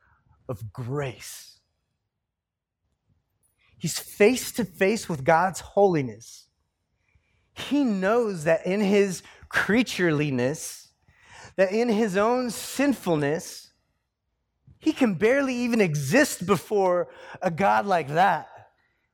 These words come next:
And he just passes out. Jesus walks over to him, puts his hand on his shoulder and says, "Hey, fear not. Don't be afraid."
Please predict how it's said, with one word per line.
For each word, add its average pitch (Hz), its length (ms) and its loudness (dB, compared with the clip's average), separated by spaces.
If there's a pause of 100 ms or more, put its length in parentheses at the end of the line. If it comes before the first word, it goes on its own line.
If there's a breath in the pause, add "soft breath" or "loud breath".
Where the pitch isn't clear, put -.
(140)
And 175 80 0
he 170 60 4
just 147 220 -2
passes 180 520 0
out. 143 400 2 (1700)
Jesus 156 380 -2
walks 156 340 0
over 147 300 0
to 123 80 -6
him, 110 220 -14 (840)
puts - 160 -8
his 147 120 -4
hand 151 220 2
on 151 120 4
his 131 120 -2
shoulder 135 400 0
and 113 120 -8
says, 120 180 -6
"Hey, 123 300 -8 (160)
fear - 260 -10
not. 123 320 -8 (840)
Don't 170 180 -8
be 165 120 -4
afraid." 113 520 -8